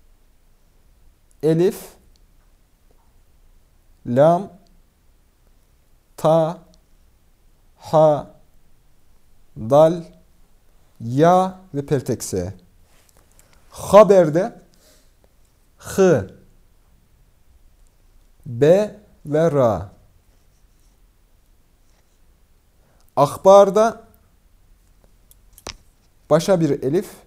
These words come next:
bir de b'den sonra bir elif ekleniyor. Eserde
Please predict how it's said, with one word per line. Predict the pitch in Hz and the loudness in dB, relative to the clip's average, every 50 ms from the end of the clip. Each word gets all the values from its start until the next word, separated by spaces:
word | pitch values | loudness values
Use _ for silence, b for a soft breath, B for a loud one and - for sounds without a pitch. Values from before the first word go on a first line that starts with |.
| _ - | _ -12
bir | 147 147 | -10 -8
de | 165 156 | -6 -4
b'den | 143 151 151 139 147 143 | -2 -2 -2 -2 -2 -4
sonra | 139 139 147 123 117 110 | -6 -8 -8 -8 -8 -6
bir | 107 107 - | -8 -8 -8
elif | 104 117 131 143 - | -8 -10 -8 -8 -8
ekleniyor. | 165 160 160 - 170 165 165 165 160 175 - - - _ _ _ _ _ _ _ _ _ _ _ _ _ _ _ _ _ _ _ _ _ _ _ _ _ _ _ _ _ _ _ _ _ _ _ _ _ _ _ _ _ _ _ _ _ _ _ _ _ _ _ _ _ _ _ _ _ _ _ _ _ _ _ - | -10 -10 -8 -8 -8 -6 -6 -6 -6 -8 -10 -16 -20 _ _ _ _ _ _ _ _ _ _ _ _ _ _ _ _ _ _ _ _ _ _ _ _ _ _ _ _ _ _ _ _ _ _ _ _ _ _ _ _ _ _ _ _ _ _ _ _ _ _ _ _ _ _ _ _ _ _ _ _ _ _ _ -4
Eserde | 165 185 185 - 214 196 190 165 160 180 185 196 190 - | -2 -2 0 0 2 2 2 0 0 -2 -4 -4 -6 -10